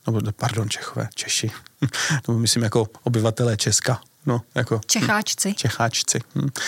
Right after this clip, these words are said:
Speaker 1: Tak, eh, tak ti jsou zase, eh, ti jsou zase takový jako víc přemýšliví, mají na, hm,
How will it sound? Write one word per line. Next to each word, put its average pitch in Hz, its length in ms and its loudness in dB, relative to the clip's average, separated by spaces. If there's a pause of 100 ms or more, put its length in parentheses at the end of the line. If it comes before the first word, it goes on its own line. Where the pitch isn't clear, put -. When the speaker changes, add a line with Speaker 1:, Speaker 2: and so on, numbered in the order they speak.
(360)
Speaker 1:
Tak, 131 300 2
eh, 123 460 4
tak 127 180 0
ti 143 100 2
jsou 147 180 6
zase, 139 540 4
eh, 123 340 4
ti 127 120 0
jsou 139 180 4
zase 131 220 4
takový 131 340 2
jako 127 200 0
víc 135 200 0
přemýšliví, 131 840 2
mají 120 340 2
na, 123 180 0
hm, 143 680 0